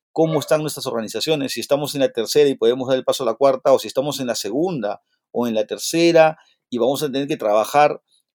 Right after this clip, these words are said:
una transición hacia la cuarta revolución industrial, ¿no? Esto es todo un reto para la industria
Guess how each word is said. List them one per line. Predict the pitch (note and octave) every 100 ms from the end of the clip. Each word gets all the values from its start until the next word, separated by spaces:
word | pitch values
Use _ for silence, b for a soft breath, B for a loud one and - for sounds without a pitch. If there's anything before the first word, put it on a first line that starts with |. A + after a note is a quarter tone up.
| _
una | C3+ C#3 C#3 C#3 C3
transición | A#2+ A#2+ A#2 A#2 B2+ F3
hacia | D3+ A2
la | A2+
cuarta | B2+ A#2+
revolución | A2+ G#2+ G2 A2
industrial, | A2+ - - G2 F2+
¿no? | F#2 C#3
Esto | -
es | C#3
todo | E3+
un | D#3+ C#3+
reto | D3 E3 D#3+
para | B2+ A2
la | G#2
industria | G#2+ B2+ - B2+ C3 C#3